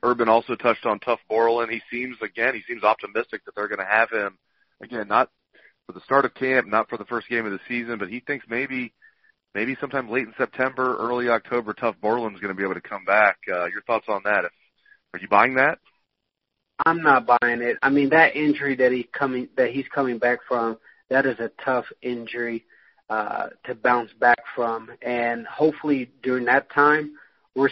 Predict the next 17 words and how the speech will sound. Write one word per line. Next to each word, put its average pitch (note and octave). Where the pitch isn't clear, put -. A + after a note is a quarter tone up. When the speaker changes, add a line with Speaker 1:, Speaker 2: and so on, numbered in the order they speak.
Speaker 2:
seeing C#3+
an A#2+
increased C3
production B2+
from B2+
the A2
linebackers, B2
and A#2+
there's C3
not C3
a, A#2
a A#2+
major B2
need B2
for C3+
him C3
unless A#2+